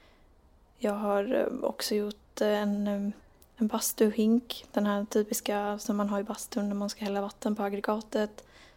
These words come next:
Så har jag ritat den och skrivit att bastun är alltid varm för dig.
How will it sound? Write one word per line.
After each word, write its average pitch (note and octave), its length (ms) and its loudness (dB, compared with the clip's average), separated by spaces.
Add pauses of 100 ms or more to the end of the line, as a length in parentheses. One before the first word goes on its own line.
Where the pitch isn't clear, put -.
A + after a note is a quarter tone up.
Så G3+ 460 0 (180)
har A3 140 0
jag G#3 140 0
ritat G#3+ 340 -4
den G#3+ 380 2
och - 140 -10
skrivit G#3 520 -2
att - 360 -4 (400)
bastun - 380 0
är G#3 40 2
alltid G#3 280 0
varm G#3+ 280 4
för G#3+ 140 0
dig. G#3+ 340 2